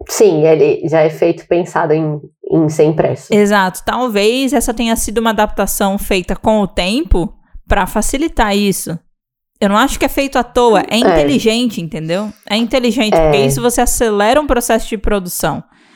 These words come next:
Speaker 2: Porque você não precisa pegar um, um quadro gigante de rolagem vertical, tipo, você não precisa pegar uma cena de Sam e Meg, de Everything is Fine, mudando de cidade e transformar em algo que caiba em uma página de um livro,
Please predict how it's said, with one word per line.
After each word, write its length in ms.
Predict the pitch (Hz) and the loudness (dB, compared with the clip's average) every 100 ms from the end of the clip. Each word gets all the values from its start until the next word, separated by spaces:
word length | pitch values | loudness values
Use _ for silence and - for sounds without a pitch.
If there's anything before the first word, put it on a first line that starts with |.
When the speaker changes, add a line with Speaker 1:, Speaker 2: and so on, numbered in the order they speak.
| _ | _
Speaker 2:
Porque 140 | - 202 | -6 -2
você 140 | 202 | 0
não 100 | 214 | 0
precisa 180 | 202 277 | 0 0
pegar 560 | 277 262 220 208 185 - | 2 0 2 0 -2 -4
um, 340 | 208 196 196 | -6 -8 -10
um 40 | |
quadro 580 | 190 - 202 185 165 165 - _ _ _ _ | -8 -2 0 0 -4 -8 -12 _ _ _ _
gigante 720 | - 190 220 185 240 349 339 | -10 -6 -4 -2 0 0 -2
de 100 | 220 | 0
rolagem 380 | 226 208 202 208 | 2 2 2 0
vertical, 460 | 190 196 - 240 214 | -2 -2 -2 -2 -2
tipo, 320 | - - 180 - - _ | -4 -8 -10 -12 -20 _
você 220 | - 220 254 | 0 2 2
não 140 | 269 | 2
precisa 380 | 277 262 - 302 | 2 0 0 0
pegar 340 | 302 254 254 | 2 2 4
uma 260 | 254 240 254 | 4 2 0
cena 580 | - - 247 233 208 202 | 0 -2 0 0 0 -2
de 340 | 175 190 165 - _ _ | 0 -2 -2 -8 _ _
Sam 500 | - - 247 285 311 | -4 0 2 2 0
e 140 | - | -2
Meg, 480 | 269 254 208 196 165 | -2 0 2 0 -2
de 140 | 208 196 | -2 0
Everything 380 | 180 196 226 208 | 0 -2 -2 -4
is 160 | 202 | -4
Fine, 340 | - 214 190 185 | -4 -2 -2 -2
mudando 480 | 180 175 196 220 | -2 0 0 0
de 80 | 214 | -2
cidade 600 | - 175 175 202 220 185 - | -2 0 2 2 2 0 -2
e 80 | 202 | -4
transformar 720 | - 208 214 240 226 208 208 | -2 -2 -2 0 0 0 -2
em 100 | 214 | 0
algo 300 | 202 208 214 | 2 2 0
que 120 | 202 | -6
caiba 340 | 214 208 196 196 | -4 0 0 0
em 40 | |
uma 140 | 214 208 | -2 0
página 380 | - 202 202 196 | 0 2 2 2
de 80 | 208 | 2
um 80 | |
livro, 380 | 214 202 185 - | 4 4 2 -4